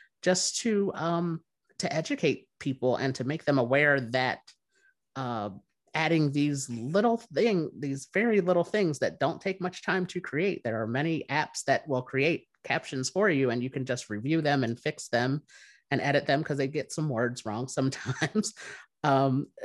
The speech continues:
you know, for, for various reasons, but you just go in and edit the words that are incorrect, and it, it's easy to do. So just to, um, to make these,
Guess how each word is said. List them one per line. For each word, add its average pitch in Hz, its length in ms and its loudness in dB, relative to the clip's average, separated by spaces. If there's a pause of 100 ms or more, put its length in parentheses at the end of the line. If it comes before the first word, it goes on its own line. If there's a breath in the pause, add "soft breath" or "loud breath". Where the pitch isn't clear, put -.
(120)
you 196 140 2
know, 139 260 4
for, 135 260 4
for 135 160 -2
various 135 540 0
reasons, 127 440 -2
but 131 400 0
you 165 120 -2
just 165 240 -4
go 180 180 2
in 190 100 4
and 175 160 2
edit 165 280 -2
the 170 60 -2
words 160 360 -2
that 151 220 -2 (120)
are 139 140 2
incorrect, 156 760 -6
and 131 380 -2 (440 soft breath)
it, 127 160 0
it's 135 260 -6
easy 165 280 0
to - 160 -8
do. 165 260 2
So 127 220 -2
just - 340 -2
to, 190 300 0
um, 147 460 -2 (680 soft breath)
to 180 80 4
make 151 260 2
these, 165 500 -2